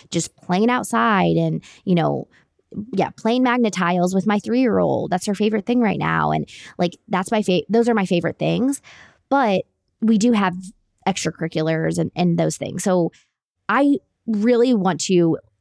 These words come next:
just say it out loud that I do wanna have it all. And I, I bet you do too, because you're,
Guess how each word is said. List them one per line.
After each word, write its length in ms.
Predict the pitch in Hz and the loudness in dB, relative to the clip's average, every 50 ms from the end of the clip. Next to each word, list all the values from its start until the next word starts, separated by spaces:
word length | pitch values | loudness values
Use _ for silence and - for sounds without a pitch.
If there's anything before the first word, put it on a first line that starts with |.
| _ _ | _ _
just 180 | - 196 175 - | -2 0 0 2
say 140 | - 175 180 | 0 0 2
it 40 | 180 | 2
out 140 | 175 160 | 0 0
loud 320 | 151 160 160 156 165 160 180 | 0 0 0 0 0 0 -2
that 300 | 165 160 156 151 - - _ _ _ _ _ _ _ _ _ _ _ _ _ | -2 -2 0 -2 -4 -8 _ _ _ _ _ _ _ _ _ _ _ _ _
I 540 | - 190 190 190 190 190 185 190 190 196 - _ _ _ _ _ _ _ _ - 185 | -2 0 2 2 2 2 2 2 0 -2 -6 _ _ _ _ _ _ _ _ -4 0
do 220 | 165 190 196 190 | 2 4 4 4
wanna 200 | 190 180 165 160 | 4 4 2 0
have 220 | 156 156 139 120 - | 0 -2 -4 -4 -6
it 80 | - 50 50 | -8 -12 -14
all. 220 | 50 50 50 - _ _ _ _ _ _ - | -16 -18 -18 -20 _ _ _ _ _ _ -2
And 120 | 202 208 | 0 0
I, 380 | - 170 196 202 202 202 196 196 170 202 196 - - - - | 2 2 2 2 4 4 4 2 2 -2 -6 -10 -12 -8 -4
I 260 | - 170 175 180 180 185 | -2 0 2 2 2 2
bet 300 | 185 185 226 220 185 - | 0 0 -2 -2 0 2
you 160 | 208 190 202 | 2 4 4
do 160 | 175 170 160 | 4 4 2
too, 540 | 160 - - 170 156 165 190 254 269 247 226 - | 2 0 0 2 2 4 2 2 0 -2 -4 -4
because 540 | - 180 - - 160 170 165 175 185 202 - - - - - | -4 -4 -2 -2 0 2 2 2 0 -2 -6 -12 -20 -20 -12
you're, 500 | - 170 180 180 170 165 160 160 160 - | -2 0 2 4 4 4 2 2 0 -2